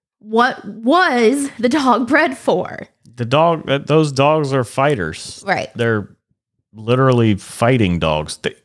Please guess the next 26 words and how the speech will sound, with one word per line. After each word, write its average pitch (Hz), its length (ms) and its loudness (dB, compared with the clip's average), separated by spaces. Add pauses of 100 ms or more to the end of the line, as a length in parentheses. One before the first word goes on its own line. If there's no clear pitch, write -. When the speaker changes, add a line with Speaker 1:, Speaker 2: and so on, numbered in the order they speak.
(120)
Speaker 2:
have 139 160 -2
you 165 100 -4
seen 185 380 0
a 127 60 2
pit 196 380 -4
bull? 254 220 -2
The 143 120 0
freaking 202 480 -4
head 165 320 0
is 101 280 -2 (260)
like 143 180 -2
an 139 80 0
alligator. 98 760 -2 (300)
Speaker 1:
What 349 120 -6
was 466 240 0
that 370 200 0
comedian? 330 580 2
I 240 60 -2
can't 349 260 -2
think 330 180 -2
of 302 80 -2
what 285 160 -2
his 269 160 -4
name 254 260 0
is 247 160 0
now, 196 400 2